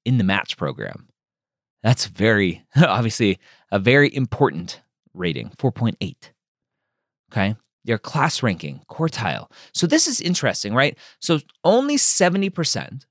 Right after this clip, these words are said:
or if we wanna flip it, right? Seventy percent, that's a lot. It's not as much as ninety-four percent for step one. Seventy percent of the program directors cited your class ranking and quartile as a factor, right? As a factor, just like step one is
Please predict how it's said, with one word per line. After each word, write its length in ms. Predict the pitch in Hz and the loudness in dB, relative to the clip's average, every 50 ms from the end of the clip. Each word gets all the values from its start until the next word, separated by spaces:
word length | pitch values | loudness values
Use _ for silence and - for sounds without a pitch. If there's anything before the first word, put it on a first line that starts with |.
| _ _ | _ _
or 340 | 107 113 117 110 101 - _ _ _ _ _ _ _ _ _ _ _ | 2 4 4 4 4 0 _ _ _ _ _ _ _ _ _ _ _
if 140 | - - 92 | -14 -8 -6
we 80 | 90 | -4
wanna 180 | 90 101 107 110 | -2 -2 -4 -4
flip 300 | - - 156 160 - - | -4 -2 -2 -2 0 -2
it, 80 | - | -6
right? 180 | - 127 - - | -6 -6 -4 -2
Seventy 400 | - - - 185 208 233 226 220 | -2 0 2 2 2 2 0 -2
percent, 360 | - - 185 - 240 196 - | -2 -2 -2 0 0 0 -2
that's 140 | 156 160 - | -4 -2 0
a 60 | 160 | 0
lot. 500 | 147 135 160 202 202 - - - - - - | 0 2 4 4 4 4 2 -6 -16 -20 -20
It's 140 | _ - - | _ -14 -10
not 180 | 82 95 113 151 | -4 -2 0 2
as 100 | 170 156 | 2 4
much 200 | 156 175 - - | 4 4 2 2
as 100 | 139 131 | 0 0
ninety-four 560 | 113 113 127 160 165 151 156 - - 196 196 | 0 0 0 2 2 0 -2 0 0 0 0
percent 340 | - 127 113 - 104 85 - | 2 0 -2 -2 -4 -4 -6
for 120 | - 107 | -6 -6
step 240 | - - 120 113 - | -4 -4 -4 -4 -2
one. 320 | 139 185 175 113 98 113 - _ _ _ _ _ _ _ _ | -2 -2 -2 -2 -4 -4 -8 _ _ _ _ _ _ _ _
Seventy 380 | - - 165 170 202 233 214 | -2 2 2 2 2 2 -2
percent 480 | - - 165 - - 147 123 120 113 - - - | -2 0 0 0 2 2 2 0 -2 -4 -4 -2
of 200 | 120 120 104 - | -2 -2 -2 -4
the 100 | - - | -6 -6
program 400 | - - 143 139 139 131 113 98 | -4 -2 -2 0 0 0 0 0
directors 500 | 90 92 92 - - 98 95 92 - - _ | 0 -2 -4 -4 -6 -6 -4 -6 -8 -8 _
cited 560 | - - - - 120 131 151 151 160 143 117 | -4 -4 0 2 2 2 4 2 2 0 0
your 100 | 127 117 | -2 -4
class 380 | - - - 135 120 127 - - | -4 -4 -4 -2 -2 -2 -2 -2
ranking 340 | 120 107 98 - 113 107 95 | -2 -2 -2 -2 -4 -4 -4
and 140 | 92 95 - | -4 -6 -6
quartile 580 | - - 170 - - - 82 78 78 76 - - _ _ _ _ _ _ _ _ _ _ _ - | -4 -4 -4 -2 -2 -2 -2 -2 -2 -4 -8 -12 _ _ _ _ _ _ _ _ _ _ _ -2
as 180 | 123 131 120 - - _ _ 147 | 0 0 0 -2 -8 _ _ 4
a 160 | 175 180 185 | 6 6 4
factor, 520 | - - 127 90 - - - - - - _ _ _ _ _ _ | 4 2 0 0 0 -6 -10 -12 -12 -16 _ _ _ _ _ _
right? 260 | - 101 120 117 - _ - | -2 0 0 0 -4 _ -10
As 180 | 98 113 - - - _ | -10 -10 -10 -10 -14 _
a 280 | - 147 156 170 185 190 | 2 4 4 6 4 2
factor, 500 | - - 107 85 - - - - - - _ | 2 0 -2 -2 -2 -6 -14 -16 -16 -18 _
just 220 | - 95 - - 120 | -8 -8 -4 0 2
like 220 | 117 120 - - - | 2 2 0 -4 -10
step 320 | - - - 117 - - | -10 -6 -6 -8 -6 -4
one 180 | 120 127 127 110 | -2 -2 0 -2
is 160 | 95 87 | -4 -6